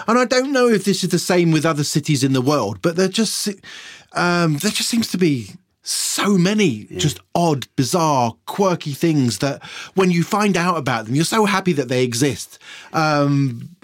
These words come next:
Speaker 1: and then there are so many that you walk past all the time and never knew that they were, they
Speaker 2: No,
Speaker 1: existed.
Speaker 2: absolutely. You f-, I'm
Speaker 1: Uh,
Speaker 2: finding more all the time. Every time I'm out there, something else crops up. Or you meet someone and they get, get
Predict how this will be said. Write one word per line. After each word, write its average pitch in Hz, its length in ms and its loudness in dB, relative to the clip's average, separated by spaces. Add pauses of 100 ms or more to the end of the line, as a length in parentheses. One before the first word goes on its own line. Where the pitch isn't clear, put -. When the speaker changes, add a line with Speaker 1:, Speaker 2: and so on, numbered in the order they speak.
(140)
Speaker 1:
and 202 180 0
then 196 100 4
there 190 140 4
are 175 60 4
so 190 200 0
many 170 160 2
that 156 140 -2
you 160 100 2
walk 165 480 0
past 165 420 -2
all 160 160 2
the 147 120 2
time 143 260 0
and 147 220 4
never 170 260 2
knew 196 360 2
that 139 140 0
they 113 180 -2
were, 104 200 -4
they 113 120 0
Speaker 2:
No, 110 120 0
Speaker 1:
existed. 120 320 0
Speaker 2:
absolutely. 117 280 -2
You 135 100 2
f-, - 120 -4
I'm 151 120 2
Speaker 1:
Uh, 160 160 2
Speaker 2:
finding 139 320 0
more 151 240 2
all 135 100 -2
the 127 80 -6
time. 156 300 0
Every 131 140 -2
time 123 220 0
I'm 123 100 2
out 185 240 -2
there, 92 120 -8
something 131 340 -2
else 92 220 -8
crops - 320 -8
up. 95 180 -8
Or 135 80 2
you 139 120 2
meet 160 240 0
someone 104 260 -4
and 113 100 -2
they 120 60 -2
get, - 160 -4
get - 20 -2